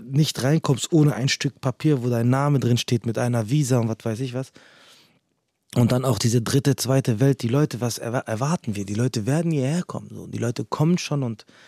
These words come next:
ich hoffe, dass man das auf jeden Fall so im Griff kriegt, dass man kommen kann, aber trotzdem nicht darunter leidet hier, weißt du? Dass auch die dort nicht leiden, wenn sie nicht kommen können. Das ist sehr, sehr schwierig. Das ist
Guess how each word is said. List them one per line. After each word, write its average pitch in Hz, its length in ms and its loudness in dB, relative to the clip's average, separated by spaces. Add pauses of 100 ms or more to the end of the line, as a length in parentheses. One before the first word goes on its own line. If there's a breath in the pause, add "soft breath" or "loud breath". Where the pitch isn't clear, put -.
(260 loud breath)
ich - 140 -10
hoffe, 143 200 -4
dass 123 200 -2
man 127 280 2
das - 220 -8
auf 117 160 -4
jeden 135 140 0
Fall 127 220 0
so 135 360 2
im 123 180 -4
Griff 135 260 -8
kriegt, - 320 -4
dass - 160 -4
man 113 160 -2
kommen 123 340 -4
kann, 151 320 0
aber 113 240 -2
trotzdem - 420 -2
nicht 123 220 0 (340 loud breath)
darunter 120 400 4
leidet 135 380 0
hier, 92 240 -6
weißt 92 240 -4
du? 139 120 -4 (380 loud breath)
Dass 113 180 -2
auch 117 180 -4
die 143 220 4
dort 139 260 0
nicht - 180 -4
leiden, 127 320 2
wenn 117 100 4
sie 117 100 2
nicht 117 160 0
kommen 117 260 0
können. 113 180 -4
Das 127 100 -4
ist 123 140 -8
sehr, 147 180 4
sehr 131 160 4
schwierig. 123 520 0
Das - 340 -4 (140)
ist - 160 -10